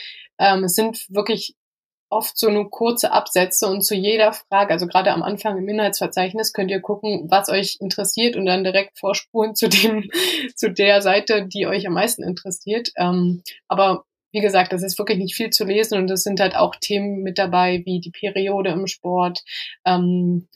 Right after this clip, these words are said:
für Eltern vielleicht auch interessant, wenn man irgendwie Familienplanung danach noch hat, also wie das grad vereinbar ist mit Almut Schuld, habe ich da als gutes Beispiel genannt. Also es sind halt einfach, soll so einen guten Einblick geben, wie aktuell die Fußballwelt aussieht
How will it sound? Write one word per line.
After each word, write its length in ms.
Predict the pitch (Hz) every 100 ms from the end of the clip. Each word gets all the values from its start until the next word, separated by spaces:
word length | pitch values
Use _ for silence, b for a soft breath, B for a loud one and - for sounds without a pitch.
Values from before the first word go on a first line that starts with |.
| _
für 100 | -
Eltern 380 | 202 190 208 202
vielleicht 220 | 196 196
auch 140 | - 196
interessant, 600 | 196 196 196 185 185 180
wenn 120 | 180
man 360 | 180 175 180 175
irgendwie 480 | 180 175 185 175 175 _
Familienplanung 880 | 202 220 226 214 - 185 202 202 202
danach 400 | 180 185 180 -
noch 180 | 185 180
hat, 160 | 180
also 160 | 175 -
wie 120 | 196
das 180 | 202 202
grad 200 | 185 180
vereinbar 460 | 180 180 196 190
ist 140 | 175 185
mit 140 | 185
Almut 280 | 180 190 190
Schuld, 300 | - 196 185
habe 160 | 190 185
ich 100 | -
da 300 | 180 180 175 B B -
als 360 | 180 180 -
gutes 300 | - 202 185
Beispiel 440 | - 170 175 - 185
genannt. 380 | 180 175 175 175
Also 140 | 185
es 80 | 190
sind 220 | 214 208
halt 140 | 185
einfach, 320 | 185 202 214 - - _ _ _ -
soll 240 | 208 214
so 80 | 220
einen 220 | 208 190
guten 340 | 233 254 262
Einblick 540 | 233 180 208 226 220 220
geben, 440 | 208 202 202 190
wie 200 | 196 214 -
aktuell 520 | 185 - 180 175 185
die 140 | 175
Fußballwelt 640 | 175 208 - 180 170 170 -
aussieht 420 | 190 - 214 196